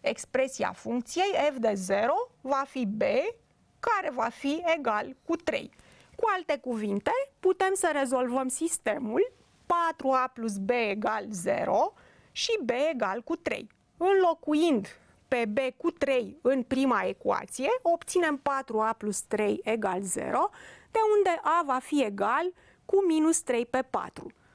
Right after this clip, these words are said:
Revenim în expresia funcției f și înlocuim cele două necunoscute, A și B. Cu alte cuvinte, f de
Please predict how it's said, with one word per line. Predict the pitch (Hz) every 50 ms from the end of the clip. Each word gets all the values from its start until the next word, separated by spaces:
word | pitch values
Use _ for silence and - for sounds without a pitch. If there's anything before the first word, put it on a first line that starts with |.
| _ _ _ _ _ _
Revenim | - 440 453 415 359 349 285 247 220 190 190 254 320 392
în | 392 349
expresia | 330 294 - - - - 254 254 254 - - 226 - 208
funcției | - - 233 226 240 226 - - 202 185 349 - - 269 392 508
f | - -
și | - - - - 494 440 - - 392 440 440
înlocuim | 415 349 277 262 - - 196 208 220 262 349 403 453 440 427 - _ _ - _ _ _ _ _ _ _ _ _ _
cele | - 453 440 403 339 294
două | 254 226 262 285 285 285 285 269
necunoscute, | 254 226 214 220 - 214 - - - - - - - 359 370 - 349 320 330 - -
A | - 240 247 262
și | 269 - - 277 240
B. | 220 226 254 254 - _
Cu | _ -
alte | 359 339 320 277 - 226 208 -
cuvinte, | 247 247 277 330 381 403 392 381 302 - - 294 294 285
f | 247
de | 208 220